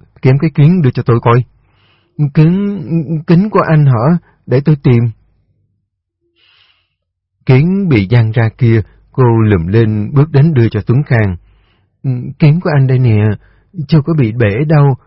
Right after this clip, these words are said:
không có kiến là anh không có nhìn thấy rõ hả?" Anh ta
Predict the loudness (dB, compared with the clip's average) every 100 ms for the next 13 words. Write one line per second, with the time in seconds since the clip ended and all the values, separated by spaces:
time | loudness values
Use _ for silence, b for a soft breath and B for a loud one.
0 | _ _ -2 0 -2 -2 -2 0 -2 -2
1 | -2 0 0 0 0 -2 0 0 2 0
2 | 0 -2 -4 _ _ _ _ _ -6 -6
3 | -2 -2